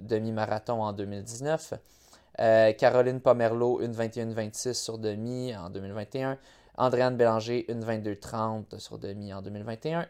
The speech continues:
Et Isabelle Morin, euh, trente-sept zéro trois, euh, sur dix kilomètres, en deux mille vingt et un. Isabelle Morin, la,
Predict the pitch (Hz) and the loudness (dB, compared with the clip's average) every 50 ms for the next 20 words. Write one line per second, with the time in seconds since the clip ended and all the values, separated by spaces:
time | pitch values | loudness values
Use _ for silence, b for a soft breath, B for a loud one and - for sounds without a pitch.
0 | _ 156 165 160 - - 147 131 120 117 110 110 110 113 113 110 107 107 113 127 | _ -2 -2 -2 -4 -6 -6 0 2 2 4 4 2 2 2 0 -2 -2 -2 -6
1 | 139 143 - - 107 113 - - - 131 120 - 135 131 120 120 107 104 101 101 | -6 -8 -8 -8 -8 -8 -8 -6 -6 -6 -4 -2 -2 -2 0 0 -2 -2 -4 -8
2 | - - - 120 117 123 123 b b b b b b b - - 78 95 - - | -12 -6 -2 0 0 0 0 b b b b b b b -12 -10 -8 -6 -6 -6
3 | - - - - - - - - 80 92 90 110 - - - - 107 107 104 104 | -8 -8 -12 -14 -14 -12 -12 -10 -10 -12 -12 -14 -14 -14 -12 -4 0 0 0 0
4 | 110 117 120 120 123 117 - - 95 - - - - 104 110 110 110 - - _ | 0 -2 -2 -2 -4 -6 -8 -8 -8 -8 -8 -6 -6 -4 -4 -4 -4 -6 -10 _
5 | _ _ _ _ 104 107 107 104 107 110 110 107 101 101 - 107 110 120 139 - | _ _ _ _ -8 -6 -6 -6 -4 -6 -6 -6 -8 -8 -8 -8 -8 -8 -8 2
6 | 127 120 113 120 120 123 123 135 135 143 139 | 2 4 4 6 4 6 6 6 6 4 4